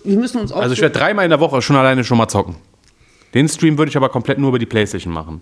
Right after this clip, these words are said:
Speaker 1: Echt?
Speaker 2: Weil die Qualität gut, aber
Speaker 1: Ohne
Speaker 2: dafür
Speaker 1: Kamera
Speaker 2: wär-
Speaker 1: oder mit?
Speaker 2: Ne, mit Kamera, aber dafür würde ich die Party mit reinnehmen. Weil das Lustigste bei Playstation ist bei uns immer nur die Party.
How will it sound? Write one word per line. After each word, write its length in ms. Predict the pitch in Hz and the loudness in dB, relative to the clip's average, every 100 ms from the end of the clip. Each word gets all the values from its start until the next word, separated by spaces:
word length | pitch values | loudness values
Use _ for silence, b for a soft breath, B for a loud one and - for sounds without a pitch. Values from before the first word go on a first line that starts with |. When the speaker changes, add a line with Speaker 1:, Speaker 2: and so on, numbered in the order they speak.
| _ - | _ -2
Speaker 1:
Echt? 320 | 175 269 339 | 0 0 0
Speaker 2:
Weil 120 | 104 | -2
die 80 | 120 | -2
Qualität 580 | 117 113 110 - 117 117 | -2 -2 -2 0 -2 -2
gut, 220 | 117 113 | -6 -2
aber 140 | 104 107 | 0 0
Speaker 1:
Ohne 80 | 120 | 0
Speaker 2:
dafür 140 | 214 | -2
Speaker 1:
Kamera 200 | 214 190 262 | -2 -4 -6
Speaker 2:
wär- 100 | 247 | -8
Speaker 1:
oder 100 | 170 | -8
mit? 320 | 139 - - | -8 -8 0
Speaker 2:
Ne, 120 | 101 | 2
mit 160 | 104 - | 2 0
Kamera, 460 | 101 95 92 131 | 0 0 0 -2
aber 160 | 110 95 | 0 0
dafür 220 | 104 - 104 | 0 0 -2
würde 120 | 104 | -2
ich 60 | - | -4
die 80 | |
Party 280 | 90 113 113 | -2 0 0
mit 160 | 90 82 | -2 0
reinnehmen. 340 | 80 80 90 - B B - | -2 -4 -8 -14 B B -2
Weil 80 | |
das 140 | 90 85 | -2 2
Lustigste 540 | 123 - 156 - 135 | 0 2 -2 0 0
bei 120 | 120 101 | 2 0
Playstation 580 | - 123 - 117 104 107 | 2 0 2 -2 -2 -6
ist 80 | - | -4
bei 100 | - | -2
uns 180 | 107 | -2
immer 140 | 110 107 | -2 0
nur 100 | 110 | 0
die 80 | 104 | -2
Party. 400 | 107 113 101 | -2 -4 -6